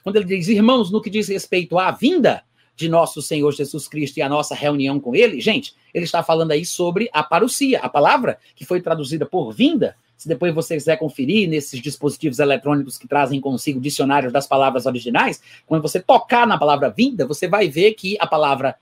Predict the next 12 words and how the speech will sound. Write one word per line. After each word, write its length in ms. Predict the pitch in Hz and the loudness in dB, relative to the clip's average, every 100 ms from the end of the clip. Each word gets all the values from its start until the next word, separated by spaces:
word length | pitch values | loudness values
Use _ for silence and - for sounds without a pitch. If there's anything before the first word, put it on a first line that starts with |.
| _ | _
grega 420 | 147 196 185 220 - | 0 0 2 0 0
é 280 | 175 165 208 _ _ | 0 0 -2 _ _
parousia, 720 | - 175 233 - 269 247 139 - _ - | 0 2 0 -2 0 0 -2 -8 _ -2
tá? 280 | 160 214 - _ _ | 0 0 -2 _ _
Então, 400 | 202 175 220 285 - | -2 4 4 2 4
foi 180 | 240 | 4
traduzida 420 | 240 202 190 196 208 | 4 0 -2 0 2
por 200 | 302 254 | 2 2
vinda. 320 | 277 294 123 _ _ - | 2 0 -2 _ _ -4
E 80 | |
tá 140 | 349 339 | -2 0
certo. 480 | - 285 254 _ | 2 2 0 _